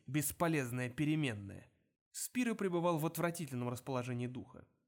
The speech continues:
Только что ему позвонил Арно Олвен, который сообщил, что Артемису Фаулу удалось остаться в живых. Когда на Спиро находило мрачное настроение, ему на глаза лучше было не показываться.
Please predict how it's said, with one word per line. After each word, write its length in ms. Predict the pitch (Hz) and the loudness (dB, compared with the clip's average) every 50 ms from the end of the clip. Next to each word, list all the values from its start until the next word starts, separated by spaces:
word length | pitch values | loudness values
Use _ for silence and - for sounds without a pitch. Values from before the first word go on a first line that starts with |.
| _ _ _ _ _ _ | _ _ _ _ _ _
Только 280 | - 208 226 208 - 165 | -2 -2 -2 0 -2 -2
что 180 | - - 202 | 0 0 0
ему 220 | 202 180 160 160 151 | 2 2 2 2 0
позвонил 480 | 147 160 139 147 147 160 175 175 - - | -2 -4 0 2 2 2 2 0 -2 -2
Арно 340 | - 156 156 156 139 139 131 - - | -2 0 0 0 -2 -2 -4 -2 -2
Олвен, 420 | 143 165 202 220 202 220 214 208 - _ - - - - | -2 0 0 0 -2 -4 -6 -6 -10 _ -20 -20 -14 -4
который 300 | - 165 156 190 180 170 | -4 -2 0 2 2 2
сообщил, 400 | - - 160 147 - - 208 190 | 2 2 0 0 0 -2 -4 -2
что 240 | - - - 175 - | -2 -2 -2 0 0
Артемису 460 | 170 170 170 - 165 156 143 - 151 | 0 0 0 0 -2 -2 -2 -2 -6
Фаулу 380 | 139 - 202 202 190 180 175 165 | -2 0 2 2 2 2 0 2
удалось 380 | 156 147 147 156 165 151 - | 2 2 2 2 2 0 -2
остаться 400 | 156 139 - - 151 139 - - | -4 -4 -2 -2 -2 -2 -2 -4
в 60 | 139 | -6
живых. 340 | 139 143 143 120 101 73 - - _ _ _ _ _ _ _ _ _ - | -4 -4 -4 -4 -4 -6 -10 -14 _ _ _ _ _ _ _ _ _ -10
Когда 220 | 131 143 139 165 170 | -6 -2 2 2 4
на 100 | 160 156 | 4 2
Спиро 320 | - - - 190 165 160 | 0 0 0 0 2 2
находило 400 | 151 143 147 160 151 151 156 151 | 2 0 0 0 0 2 2 2
мрачное 500 | 147 151 151 151 143 - - - 135 131 | 4 4 4 2 2 0 -2 -4 -2 -4
настроение, 680 | 127 123 - - 131 127 139 190 214 214 202 185 180 180 - - - - - | -4 -4 -4 -4 -2 -2 0 0 0 -2 -2 -4 -4 -8 -14 -20 -20 -12 -6
ему 220 | 147 147 165 175 | 0 2 4 4
на 100 | 170 165 | 4 4
глаза 340 | 151 151 156 156 147 147 160 | 4 4 4 4 4 4 2
лучше 300 | 151 147 147 139 - 151 | 2 2 0 0 -2 -2
было 160 | 143 139 135 | 0 0 0
не 100 | 135 135 | 0 0
показываться. 680 | 127 - 147 139 - 113 107 117 - - - - - - | 0 -2 -4 -4 -4 -8 -8 -8 -14 -14 -14 -14 -14 -16